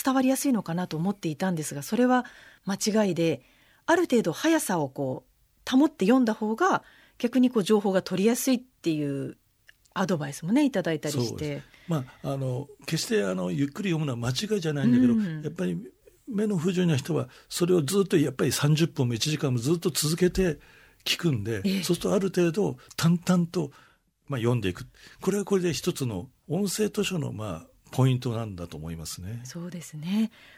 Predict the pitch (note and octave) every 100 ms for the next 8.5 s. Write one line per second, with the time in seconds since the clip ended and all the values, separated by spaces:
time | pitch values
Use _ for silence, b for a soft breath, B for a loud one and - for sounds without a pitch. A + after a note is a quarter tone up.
0 | B G3 F#3+ G#3 G#3 F3+ D#3+ E3+ E3 E3
1 | - D#3+ D#3 F#3 F#3+ G#3 A3+ B3 B3 G#3+
2 | F#3 F3 E3 F3 E3 B B B F#3+ A#3
3 | B3+ F3 F#3 G3 D4+ D4+ B3 A#3+ A3 G#3+
4 | G#3 G3+ D#4+ F#3+ E3 F3 F#3+ D#3 D#3 D3+
5 | - D3 C#3 E3 E3 B B B B D#3+
6 | - D4+ - F3+ - F3 G3 A3 F#3+ F3
7 | F3+ - F3 G3+ D#3 D#3 E3+ F#3 F3+ F#3
8 | F3 D3+ D3 C#3 C3+